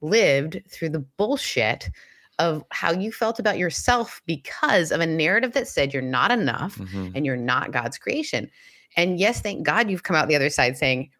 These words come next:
Speaker 1: "Really? Well, I've got some thoughts on that."
Speaker 2: Mm.
Speaker 1: But there was a time, there was a time when that was not. The
Speaker 2: Mm-hmm.
Speaker 1: voice that you heard was, "You are not,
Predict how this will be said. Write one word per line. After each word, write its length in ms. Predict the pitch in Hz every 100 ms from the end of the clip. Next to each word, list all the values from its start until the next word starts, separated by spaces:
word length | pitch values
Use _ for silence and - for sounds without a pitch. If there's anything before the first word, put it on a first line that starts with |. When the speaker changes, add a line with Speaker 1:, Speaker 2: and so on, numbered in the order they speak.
| -
Speaker 1:
"Really? 560 | 302 587 311 135 - -
Well, 140 | 196
I've 180 | 247 285
got 160 | 196 139
some 140 | 135
thoughts 260 | 135 120 120
on 140 | 120
that." 240 | 123 147 -
Speaker 2:
Mm. 180 | 196 196
Speaker 1:
But 180 | 185 180
there 100 | 170
was 160 | 175 170
a 80 | 160
time, 580 | - 147 269 269 277 269 _ _ -
there 140 | 180
was 160 | 180 180
a 80 | 180
time 360 | - 175 185
when 140 | 180 180
that 140 | 165
was 180 | 151 143
not. 260 | 139 113 107 -
The 80 |
Speaker 2:
Mm-hmm. 0 |
Speaker 1:
voice 360 | 151 160 196 220
that 80 | -
you 160 | 240 196
heard 320 | 170 147 143
was, 260 | 135 131 135 - _ _ -
"You 140 | 147
are 120 | 147 139
not, 480 | 135 147 190 214